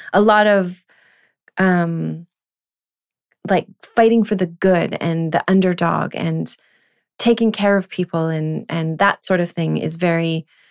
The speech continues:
taking care of people on sort of, like, a, like, "I'll fight for you" kind of way with the Aries energy. And we have Mars trining Saturn,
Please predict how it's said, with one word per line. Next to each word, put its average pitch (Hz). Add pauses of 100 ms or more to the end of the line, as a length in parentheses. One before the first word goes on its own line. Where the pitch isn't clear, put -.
(100)
taking 349
care 294
of 247
people 247
on 196
sort 196
of, 180
like, 170
a, 160 (840)
like, 175
"I'll 185
fight 208
for 185
you" 165
kind 165
of 160
way 151
with 165
the -
Aries 185
energy. 240 (340)
And 240
we 269
have 254
Mars 277
trining 330
Saturn, 202